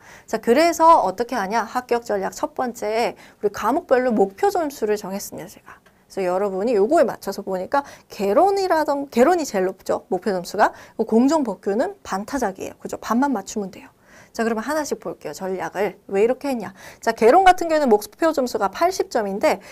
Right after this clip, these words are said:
얘는 기초 과목이에요. 그래서 뒤에 나오는 모든 과목을 알기 위해서 용어, 이제 관련된 용어라든가 여러 가지 기본 개념들이 나와 있기 때문에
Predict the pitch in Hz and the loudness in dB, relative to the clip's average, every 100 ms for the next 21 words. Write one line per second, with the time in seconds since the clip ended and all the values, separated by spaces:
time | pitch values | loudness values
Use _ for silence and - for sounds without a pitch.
0 | - - 208 247 269 - - - 392 330 | -8 2 2 2 -2 -10 -8 0 2 2
1 | 185 - 143 90 - - 233 247 240 233 | -2 -10 -10 -12 -10 -4 0 -2 -2 0
2 | 330 339 302 285 269 247 185 202 269 254 | 2 2 2 0 0 0 -2 -2 -2 -2
3 | 180 202 233 262 160 175 247 208 185 175 | -4 -2 0 0 -2 -4 -4 -2 -2 -4
4 | 214 196 185 208 208 196 190 196 185 - | -4 -2 0 0 2 0 -2 -6 -12 -6
5 | 190 233 208 180 247 262 220 175 165 - | -2 -2 -2 0 2 2 0 -4 -8 -6
6 | - 196 202 190 190 - 220 240 240 214 | -4 -2 -2 -4 -8 -12 -4 -4 -2 -2
7 | 277 349 285 214 214 170 196 196 - 202 | 0 0 0 -2 -2 -4 -4 -6 -8 -10
8 | 190 202 320 240 | -8 -4 -4 -4